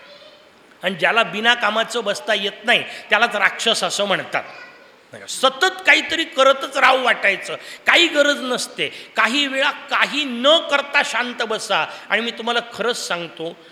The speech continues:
निसर्गाने अशी सुंदर रचना केली आहे की तुम्ही काही न करणे हेच फार मोठं कार्य आहे.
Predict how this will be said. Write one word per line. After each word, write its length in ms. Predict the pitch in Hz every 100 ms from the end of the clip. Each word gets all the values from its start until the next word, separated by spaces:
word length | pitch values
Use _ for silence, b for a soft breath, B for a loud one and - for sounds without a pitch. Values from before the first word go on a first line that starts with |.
| B
निसर्गाने 800 | 170 190 - 220 220 196 196 220
अशी 440 | 233 - - - 262
सुंदर 400 | - 202 208 202
रचना 420 | 190 196 190 185
केली 400 | 165 165 160 180
आहे 160 | 208 254
की 360 | - - 220
तुम्ही 360 | 220 214 214 240
काही 440 | 240 220 180 226
न 360 | 233 196 220 269
करणे 460 | 277 220 214 220
हेच 420 | 233 - 220 - -
फार 160 | 233
मोठं 280 | 220 220 -
कार्य 420 | - 180 151 147
आहे. 100 | -